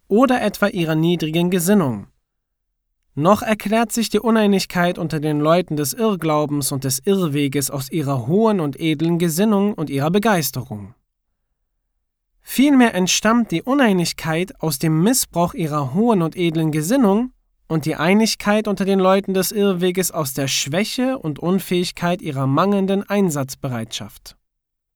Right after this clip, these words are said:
Was die Leute der Rechtleitung zu einem Missbrauch ihrer hohen Gesinnung treibt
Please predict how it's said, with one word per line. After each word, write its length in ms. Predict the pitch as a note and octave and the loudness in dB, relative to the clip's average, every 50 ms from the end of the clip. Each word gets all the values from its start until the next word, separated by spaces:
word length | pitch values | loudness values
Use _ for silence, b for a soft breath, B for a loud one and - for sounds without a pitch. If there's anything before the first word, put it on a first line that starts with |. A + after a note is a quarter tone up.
| _ _ _ _ _ _ _ _ _ _ _ _ _ _ _ _ _ _ _ _ _ _ _ - | _ _ _ _ _ _ _ _ _ _ _ _ _ _ _ _ _ _ _ _ _ _ _ -6
Was 300 | D3+ D#3 F3+ F#3+ - - | 0 2 2 2 2 2
die 80 | A3 | 4
Leute 400 | G#3+ G#3 A3+ C4+ D#4 C4 - G3+ | 4 4 4 2 2 0 0 0
der 160 | F3+ F3 E3+ | 0 0 2
Rechtleitung 680 | F3 G#3 G#3+ - - - F#3+ F#3+ G3 F#3+ - G#3 G3 F#3+ | 2 2 0 0 0 0 0 2 0 0 0 0 -2 -2
zu 180 | - G#3 - | -2 -4 -2
einem 300 | - F3 F3 F3 E3+ F3 | 0 0 2 2 2 4
Missbrauch 640 | G3+ B3+ B3+ - - - - D#3 D#3 D#3 D#3+ D#3 - | 4 2 2 0 -4 -6 -4 -2 0 0 0 -2 -4
ihrer 320 | - E3 D#3 D3 D#3 D3+ C#3+ | -6 -6 -4 -2 -2 0 2
hohen 280 | D#3+ F#3 G3+ G3 F#3 | 2 4 4 4 2
Gesinnung 500 | D3+ D#3+ C#3 D3+ F3 F3 F3 E3 D#3 C#3+ | 0 -2 -2 0 0 2 2 0 -2 -4
treibt 580 | - - - G3 F#3+ D3+ A2 G#2+ - - - | -6 -6 -2 -2 -2 -2 -2 -6 -10 -16 -20